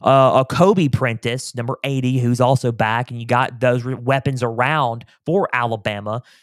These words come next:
You throw it to them, some short passes, and you make the plays with them. If that's the offense you wanna try to, if, if that's the offense that Tommy Rees wants to run, yes, go for it. I, I, I, it may work, it may not. Who knows?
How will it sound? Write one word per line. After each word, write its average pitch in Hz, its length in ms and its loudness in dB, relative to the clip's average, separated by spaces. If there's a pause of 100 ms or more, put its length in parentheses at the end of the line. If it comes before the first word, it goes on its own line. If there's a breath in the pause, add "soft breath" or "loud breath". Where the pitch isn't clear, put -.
(120 soft breath)
You 131 180 -6
throw 143 360 0
it 147 100 -6
to 175 100 -2
them, 131 480 -4
some 147 160 -6
short 143 240 -8
passes, 127 340 -4
and 120 100 -12
you 123 120 -6
make 139 240 0
the 123 80 -6
plays 147 380 0
with 110 180 -6
them. 156 320 -4 (200 loud breath)
If 127 140 -2
that's 147 220 0
the - 200 -8
offense 147 440 0
you 143 80 -2
wanna 143 140 -2
try 151 180 2
to, 117 240 -2
if, 117 120 -2 (840 soft breath)
if 127 100 0
that's 165 160 4
the 180 80 -2
offense 175 240 0
that 156 120 -6
Tommy 165 300 0
Rees 139 280 0
wants 135 200 0
to 117 60 -4
run, 107 440 -2 (800)
yes, 131 720 -4 (640)
go 139 200 2
for 110 320 -4
it. - 120 -12 (600)
I, 127 480 0
I, - 60 -14
I, 85 140 -8
it 113 320 -4
may 131 260 0
work, 175 340 -2
it 139 80 -10
may 160 120 0
not. 151 280 0
Who 151 80 -4
knows? 135 460 -4